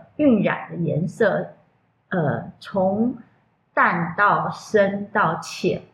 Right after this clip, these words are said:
然后所以它会有很多它的层次感。那它的卧佛里面，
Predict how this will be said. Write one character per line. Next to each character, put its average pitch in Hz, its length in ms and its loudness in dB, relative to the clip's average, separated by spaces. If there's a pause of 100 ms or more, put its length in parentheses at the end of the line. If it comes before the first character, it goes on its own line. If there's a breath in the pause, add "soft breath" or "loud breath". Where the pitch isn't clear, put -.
(920)
然 175 100 -4
后 208 320 0
所 214 160 0
以 233 80 6
它 233 240 -4
会 226 220 2
有 165 100 2
很 165 340 -4
多 214 220 -2
它 214 160 0
的 180 140 0
层 175 320 -4
次 190 260 -4
感。 - 220 -8 (540)
那 285 260 2
它 - 180 0
的 262 140 4
卧 269 240 4
佛 196 240 0
里 190 120 -2
面， 214 500 0